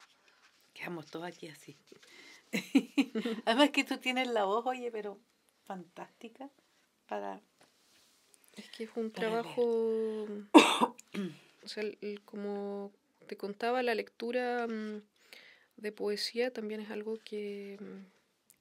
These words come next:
Speaker 2: que se va trabajando a lo largo de los años. Es como la interpretación de, de la
Speaker 1: Eh,
Speaker 2: música
Speaker 1: de lo,
Speaker 2: también.
Speaker 1: claro, los que somos instrumentistas.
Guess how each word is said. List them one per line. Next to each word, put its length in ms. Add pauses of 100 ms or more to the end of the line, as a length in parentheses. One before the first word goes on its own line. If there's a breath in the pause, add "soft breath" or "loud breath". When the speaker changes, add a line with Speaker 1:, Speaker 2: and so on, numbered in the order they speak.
Speaker 2:
que 100
se 180
va 560 (120)
trabajando 520
a 40
lo 100
largo 260
de 80
los 160
años. 260 (1200 loud breath)
Es 80
como 240
la 80
interpretación 1120 (200)
de, 420
de 120
la 100
Speaker 1:
Eh, 20
Speaker 2:
música 300
Speaker 1:
de 100
lo, 80
Speaker 2:
también. 260
Speaker 1:
claro, 340
los 140
que 260
somos 200
instrumentistas. 680